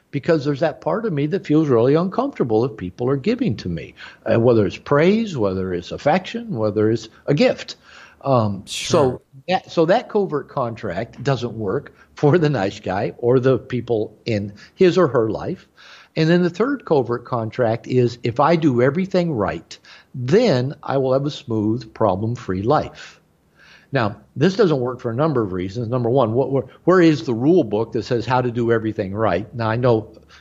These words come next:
Speaker 1: uh, through the centuries, a few people have pitched those rule books, but even those rule books usually say, everybody falls short of this standard. Nobody gets it right. And so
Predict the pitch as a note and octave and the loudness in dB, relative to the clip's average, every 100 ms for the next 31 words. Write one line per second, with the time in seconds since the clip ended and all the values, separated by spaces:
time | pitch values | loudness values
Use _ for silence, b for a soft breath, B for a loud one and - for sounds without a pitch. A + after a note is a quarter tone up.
0 | b C#3+ - F3 D#3+ C#3 D3+ C#3 C3+ C3 | b -10 -2 2 4 2 2 0 0 0
1 | A#2+ A#2 C3 B2 B2+ A#2+ A#2 G#2 G2+ - | 0 -4 -4 -6 -6 -6 -2 -2 -2 -2
2 | C3 - - - B2 G2 G#2 F2+ F2+ A2 | -2 -4 -14 -4 -4 -4 -6 -6 -2 0
3 | C#3+ - B B - F#3 G#3+ F#3+ E3+ C3+ | 0 -4 B B 2 4 4 4 4 2
4 | A#3 C#4+ C3+ A#2+ - B2+ A#2 A2 - B2 | 2 4 4 0 0 -6 -4 -6 0 0
5 | A#2+ A#2+ B B B E3 F#3 E3+ D3+ D3 | 0 -2 B B B -2 2 2 2 0
6 | - B2 B2+ - A#2+ A#2 B2 C3 - F#3 | 0 0 -2 -2 -4 -2 0 -2 0 0
7 | F#3+ D3 G#2+ G2+ D3+ D3 C#3 B2 B2+ - | 2 0 -2 0 0 2 0 -2 -4 -4
8 | C#3 D#3+ D3+ - - - B B B D#3+ | -4 0 -2 -2 -14 -20 B B B 0
9 | C3+ A#2+ - C#3 A#2 | 2 0 0 2 2